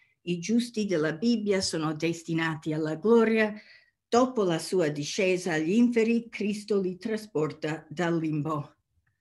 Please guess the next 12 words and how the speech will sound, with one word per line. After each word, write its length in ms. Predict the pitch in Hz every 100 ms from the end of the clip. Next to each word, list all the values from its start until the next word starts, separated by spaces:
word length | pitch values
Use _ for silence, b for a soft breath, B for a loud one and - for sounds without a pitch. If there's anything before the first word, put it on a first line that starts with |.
| _ _ _ _ _ _
al 180 | 151 -
paradiso. 720 | 170 151 156 147 139 127 139 b b b b b _ _ - _ _ _ _ _ b b b b _ _
Di 240 | - 220 220
anime 640 | 233 240 254 233 151 147
che 180 | - 208
appartengono 800 | 180 175 185 - 233 214 185 160
a 80 | 160
questo 440 | - 180 - 202
gruppo, 640 | 190 226 247 - - 147 b b b b -
in 180 | 233
Inferno 520 | 247 240 185 185 214 226
quattro, 640 | 175 143 - 156 156 151